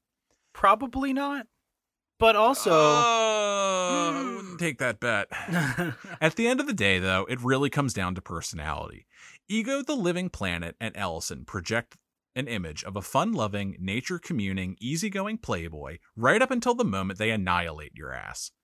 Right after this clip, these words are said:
Speaker 2: Both definitely want you to know that they fuck a lot.
Speaker 1: Yeah.
Speaker 2: Even when they're coy about it.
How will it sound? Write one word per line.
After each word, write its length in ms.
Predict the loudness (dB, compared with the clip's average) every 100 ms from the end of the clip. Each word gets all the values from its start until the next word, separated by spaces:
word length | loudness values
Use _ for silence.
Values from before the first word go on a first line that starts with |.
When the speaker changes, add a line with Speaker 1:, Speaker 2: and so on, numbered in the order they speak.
| _ _ _ _ 2
Speaker 2:
Both 340 | 4 4 0
definitely 520 | 0 2 0 -4 -2
want 280 | -2 -2 -2
you 60 | -2
to 100 | -2
know 180 | 0 -2
that 180 | -4
they 120 | -4 -4
fuck 480 | -4 -4 -4 -6 -20 _ -4
a 140 | -4
lot. 460 | -4 -4 -2 -2 -8 _ _ _
Speaker 1:
Yeah. 420 | -16 -14 -14 -16 -12
Speaker 2:
Even 260 | -6 -2 -2
when 120 | -2
they're 120 | -6
coy 340 | -8 -6 -6 -6
about 300 | -8 -10
it. 100 | -12